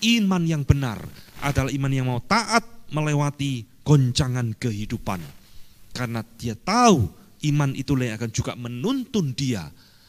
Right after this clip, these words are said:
memberikan kemenangan sampai akhirnya. Bapak Ibu sekalian yang dikasihi Tuhan, karena iman inilah Yusuf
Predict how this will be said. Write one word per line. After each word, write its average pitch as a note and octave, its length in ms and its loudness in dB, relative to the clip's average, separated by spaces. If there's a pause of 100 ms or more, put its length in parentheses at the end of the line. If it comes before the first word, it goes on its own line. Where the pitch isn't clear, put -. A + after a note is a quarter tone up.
(120)
memberikan B2 680 -4
kemenangan G2+ 840 -4
sampai A2+ 500 -4 (140)
akhirnya. E2+ 580 -12 (1000)
Bapak A2 240 -2
Ibu A#2 100 4
sekalian C3+ 480 -2
yang B2 140 -6
dikasihi A2 400 -8
Tuhan, B2 500 -2 (540)
karena C3 340 -4
iman E3 540 0
inilah C3 480 -2 (640)
Yusuf C3 800 -2